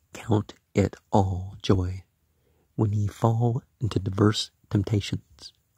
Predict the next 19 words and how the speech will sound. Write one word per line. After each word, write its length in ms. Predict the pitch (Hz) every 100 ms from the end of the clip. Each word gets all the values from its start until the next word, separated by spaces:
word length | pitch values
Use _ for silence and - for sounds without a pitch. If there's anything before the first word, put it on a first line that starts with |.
| -
or 100 | - -
trials, 500 | - - - - - _ _ _ _ _ -
knowing 320 | 107 113 123
this, 480 | 110 92 - - - _ _ _ _ _
that 340 | 110 90 - _ _ _
the 80 | -
trying 460 | - 101 101 113 -
of 140 | 117
your 100 | -
faith 440 | 110 - 107 117 - _ _ _ _ -
worketh 340 | 92 - -
patience. 600 | - 107 - - - - _ _ _ _ _ _ _ _ _ _
James 460 | - 95 95 92 -
chapter 340 | - - -
one, 480 | 98 101 110 117 120
verse 300 | 104 92 -
two 340 | - 110 110
and 220 | - 104 -
three. 380 | 113 98 98